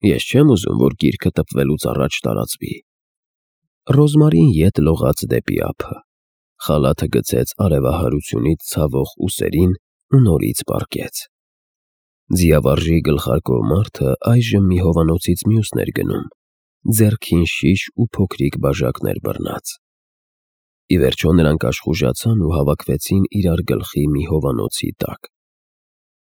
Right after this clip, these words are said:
Ռոզմարին ենթադրեց, որ նրանցից մեկը մեկնում էր, և նրանք հրաժեշտի բաժակ էին խմում։ Նույնիսկ երեխաներն էին զգում, որ այդ հովանոցի տակ էր ուրախության կենտրոնը,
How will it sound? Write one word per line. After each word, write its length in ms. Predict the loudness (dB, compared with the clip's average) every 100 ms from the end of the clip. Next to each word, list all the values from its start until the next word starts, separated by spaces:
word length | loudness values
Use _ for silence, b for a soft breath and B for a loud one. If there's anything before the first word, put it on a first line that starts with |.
| _
Ռոզմարին 520 | 2 2 2 2 2
ենթադրեց, 480 | 0 0 -2 0 -2
որ 180 | 0 -4
նրանցից 460 | -2 -2 -2 -4 -4
մեկը 360 | 0 -2 0 0
մեկնում 500 | 0 0 -4 -4 -6
էր, 200 | -8 -12 _ _ _ _ 0
և 180 | 2 4
նրանք 320 | 2 2 0
հրաժեշտի 500 | 0 2 0 0 -2
բաժակ 480 | 0 -2 -2 -6 -4
էին 240 | -4 -6
խմում։ 360 | -8 -8 -8 -10 -16 _ _ _ _ _ _ _ _ _ _ _
Նույնիսկ 460 | 4 4 2 0 -2
երեխաներն 640 | -2 -2 -2 0 0 0
էին 220 | 0 -2 -4
զգում, 360 | -4 0 0 -2 -8 _
որ 180 | 0 2
այդ 160 | 4 2
հովանոցի 520 | 0 2 0 -2 -4 -2
տակ 320 | -2 -2 -2
էր 140 | -4 -2
ուրախության 680 | -2 -2 -4 -6 -4 -6 -4
կենտրոնը, 640 | -4 -6 -6 -8 -8